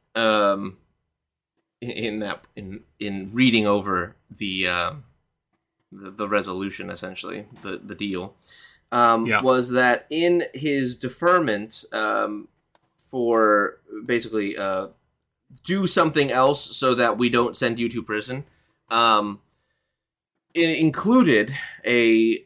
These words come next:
Speaker 1: uh, condition where Hunter would not be, uh, prosecuted for any additional federal crimes. Like, period.
Speaker 2: Yeah. Okay.
Speaker 1: Um,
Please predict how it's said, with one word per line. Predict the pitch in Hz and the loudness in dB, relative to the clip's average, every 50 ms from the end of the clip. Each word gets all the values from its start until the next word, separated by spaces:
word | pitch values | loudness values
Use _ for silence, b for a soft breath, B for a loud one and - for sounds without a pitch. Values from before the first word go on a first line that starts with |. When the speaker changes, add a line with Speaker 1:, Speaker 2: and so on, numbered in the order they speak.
| _ _ _ - | _ _ _ -2
Speaker 1:
uh, | 113 113 110 107 107 104 101 98 | 0 2 2 4 4 4 2 0
condition | - - 131 123 120 135 156 160 - - 127 104 95 95 101 110 - | -2 -4 -4 -2 0 0 0 0 0 0 -2 -2 -4 -4 -10 -16 -18
where | 104 113 113 117 117 113 110 110 107 101 90 - - | -12 -6 -2 0 2 4 4 4 4 2 2 -2 -6
Hunter | - 58 - - 135 139 147 143 151 135 | -12 -10 -6 -2 -2 -2 -2 -2 -4 -4
would | 120 113 117 120 120 123 | -4 -2 -4 -4 -4 -2
not | 120 113 113 107 107 - | 0 0 0 0 -2 -6
be, | 113 110 107 104 104 101 101 - - - | -10 -8 -6 -4 -4 -6 -6 -10 -10 -8
uh, | 98 101 95 95 95 98 98 | -4 -2 -2 0 0 -2 -4
prosecuted | - - 143 151 156 160 - 147 - - 120 107 104 107 104 | -2 2 2 2 2 2 -4 -14 -12 -10 -8 -8 -8 -10 -12
for | - - 117 98 | -10 -6 -4 -4
any | 110 131 131 123 117 | -2 -2 -2 0 -2
additional | 110 107 - - 175 240 247 - - 135 110 98 92 92 - _ _ _ _ _ _ _ _ | -2 -2 -4 -4 -2 -2 -2 -2 -2 -4 -4 -4 -4 -6 -10 _ _ _ _ _ _ _ _
federal | _ - 127 117 104 101 101 95 90 | _ -4 -2 -2 -2 -2 -2 -4 -6
crimes. | - - - - 117 107 98 90 76 69 67 90 - - - - - - - _ _ _ _ _ _ _ _ _ _ _ _ _ _ _ _ _ _ _ _ _ _ _ _ _ _ _ _ _ _ _ _ _ _ _ _ _ _ _ _ _ | -8 -4 2 4 4 4 4 2 -2 -10 -14 -18 -14 -14 -14 -12 -14 -16 -18 _ _ _ _ _ _ _ _ _ _ _ _ _ _ _ _ _ _ _ _ _ _ _ _ _ _ _ _ _ _ _ _ _ _ _ _ _ _ _ _ _
Like, | - 107 98 - - - | -6 -4 -4 -6 -6 -10
period. | - - 107 90 71 50 50 - - - _ _ _ _ _ _ _ _ - | -6 -4 -2 -2 -4 -6 -10 -14 -16 -18 _ _ _ _ _ _ _ _ -10
Speaker 2:
Yeah. | 120 113 120 104 95 - - _ _ _ _ _ _ _ _ _ - | -6 -6 -6 -6 -8 -10 -18 _ _ _ _ _ _ _ _ _ -4
Okay. | 123 120 113 - 131 117 104 110 131 165 - - _ _ _ _ _ _ _ _ _ _ _ _ _ _ _ | -4 -4 -2 0 2 4 4 4 2 -2 -6 -12 _ _ _ _ _ _ _ _ _ _ _ _ _ _ _
Speaker 1:
Um, | - 120 120 117 117 117 113 110 104 | 2 4 6 6 6 6 4 0 -4